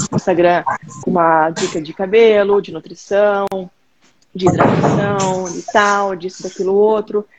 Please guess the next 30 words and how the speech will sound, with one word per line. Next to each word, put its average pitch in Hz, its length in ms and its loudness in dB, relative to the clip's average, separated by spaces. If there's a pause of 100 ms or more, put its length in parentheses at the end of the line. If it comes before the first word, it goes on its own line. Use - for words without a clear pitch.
(200)
Então, 262 600 -2
interessante. 247 720 -4 (140)
Vou 185 100 2
mostrar 233 680 0 (300)
essa 277 300 0
propaganda, 240 960 -2 (100)
esse 208 220 -4
post 254 400 2
patrocinado 262 640 0
pra 240 180 -4
Helena. 285 400 2 (360)
Porque - 180 0
eu 226 80 4
quero 247 560 2 (580)
que 233 140 0
ela 254 180 -2
siga 254 280 -6
cada 226 240 -2
vez 302 260 0
mais 254 560 -4
pessoas 214 480 0
que 226 80 -2
eu 220 60 -2
sei 262 320 2
que - 80 -20
tem 302 100 -4
mais 254 240 -4
chances 185 480 -6
dela 175 180 0
clicar, 185 800 0